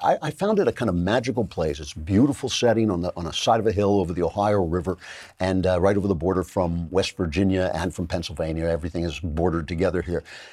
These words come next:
And it's a very conservative school, uh, so it was a friendly audience, which of course was always nice,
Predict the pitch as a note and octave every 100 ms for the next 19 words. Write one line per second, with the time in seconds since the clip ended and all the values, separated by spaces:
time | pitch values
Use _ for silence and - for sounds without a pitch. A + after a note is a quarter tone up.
0 | - A2+ A#2 G#2+ B2 F#2+ A#2+ D#3+ D3 C3+
1 | - C#3+ B2+ B2+ - C#3 B2+ C3 C3 D#3
2 | F#2+ E2+ F#2 E2+ E2+ E2+ - C3 A2 G#2+
3 | G#2 G#2 G#2+ - F#2 F2+ F#2+ - F2 F#2+
4 | F2+ E2 G2+ G#2